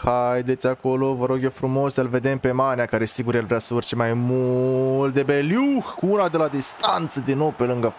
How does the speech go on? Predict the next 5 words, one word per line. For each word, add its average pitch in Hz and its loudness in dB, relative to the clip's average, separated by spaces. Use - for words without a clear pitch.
poartă. 117 0
Sute-, 139 -2
au 147 2
scos-o 143 0
portarul. 120 0